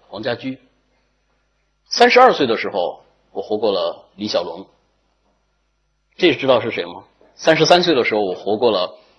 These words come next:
欧洲历史上最伟大的军事天才亚历山大大帝。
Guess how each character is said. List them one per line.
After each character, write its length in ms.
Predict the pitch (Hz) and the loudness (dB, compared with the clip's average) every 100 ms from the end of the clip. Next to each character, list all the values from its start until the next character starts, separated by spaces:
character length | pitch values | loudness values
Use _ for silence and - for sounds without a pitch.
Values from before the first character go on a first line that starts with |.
| _ _ - | _ _ 2
欧 120 | 165 | 6
洲 140 | 170 | 6
历 120 | 165 | 4
史 140 | 160 107 | 0 0
上 180 | 123 120 | 0 0
最 120 | 156 | 0
伟 180 | 113 95 | 0 2
大 160 | 120 | 2
的 140 | 104 92 | 2 -2
军 160 | 147 | -4
事 100 | 139 | -4
天 220 | 107 135 | -4 -4
才 260 | 131 92 95 - _ _ _ _ _ - | -2 -4 -4 -8 _ _ _ _ _ -4
亚 120 | 127 | -2
历 80 | 123 | 0
山 180 | 143 143 | 0 0
大 100 | 110 | 0
大 140 | 95 | -2
帝。 200 | 87 | -4